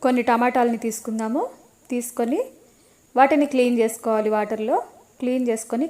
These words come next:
క్లాత్తో ఈ విధంగా తడి లేకుండా తుడిచేసుకోవాలి. తడి లేకుండా తుడుచుకున్నాక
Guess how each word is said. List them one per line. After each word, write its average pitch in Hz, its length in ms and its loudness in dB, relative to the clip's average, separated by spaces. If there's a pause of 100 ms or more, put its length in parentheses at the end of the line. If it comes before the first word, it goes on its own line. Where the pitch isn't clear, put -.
క్లాత్తో 233 360 0 (120)
ఈ - 100 0
విధంగా 220 320 0 (1080)
తడి 285 240 6
లేకుండా 262 300 2 (100)
తుడిచేసుకోవాలి. 220 880 0 (1700)
తడి 302 220 6
లేకుండా 294 360 8
తుడుచుకున్నాక 233 640 2